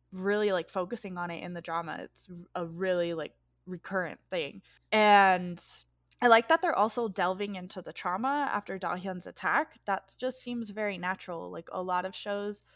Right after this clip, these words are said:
will have something like this happen and maybe have a little section of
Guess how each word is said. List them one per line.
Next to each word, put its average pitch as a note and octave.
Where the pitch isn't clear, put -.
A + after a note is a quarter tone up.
will G3+
have G3
something G#3
like F#3+
this F#3+
happen G3
and F#3
maybe F#3
have F3+
a G#3
little G#3
section G#3
of G#3